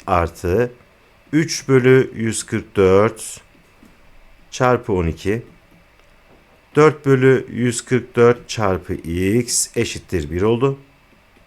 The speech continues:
Dört artı üç, yedi bölü yüz kırk dört çarpı on iki. Dört bölü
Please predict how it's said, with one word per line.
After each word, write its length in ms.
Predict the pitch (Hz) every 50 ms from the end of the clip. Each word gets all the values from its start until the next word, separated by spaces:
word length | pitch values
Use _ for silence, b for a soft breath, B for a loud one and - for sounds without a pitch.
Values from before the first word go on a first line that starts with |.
| _ _ _ _ _ _ _ _ _ _ b b b b b b b b b b b b b b b -
Dört 240 | 139 151 160 151 -
artı 300 | 147 143 139 139 143 151
üç, 300 | 151 143 - - - -
yedi 580 | 117 120 135 139 131 147 156 151 131 - -
bölü 420 | 127 131 127 120 131 135 123 - -
yüz 280 | 117 123 123 113 -
kırk 420 | - - - 123 107 - - - -
dört 600 | 104 95 90 92 98 110 110 - - - - -
çarpı 420 | - - 117 107 98 92 92 - 87
on 180 | - 82 78
iki. 520 | 80 80 - - - 87 90 107 123 123 120 - _ _ _ _ _ _ _ _ _ _ b b b b b b b b b b b b b _ _ _ _ _ _ - -
Dört 280 | 143 143 139 143 -
bölü 420 | 127 120 113 110 110 107 104 -